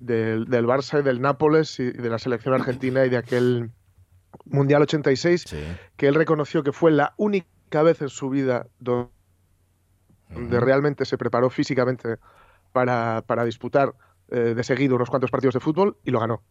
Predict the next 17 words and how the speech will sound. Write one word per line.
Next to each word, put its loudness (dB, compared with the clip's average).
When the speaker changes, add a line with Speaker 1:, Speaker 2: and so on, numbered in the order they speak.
Speaker 2:
Ajá, -2
fíjate. 2
Speaker 1:
<laughs> -
Speaker 2:
Fíjate. -4
Speaker 1:
Lo 6
ganó 6
con, 2
con -2
un 4
Speaker 2:
Ujú. 4
Speaker 1:
equipo 2
que -2
no 2
era, 4
no 2
era 6
ramplón, 2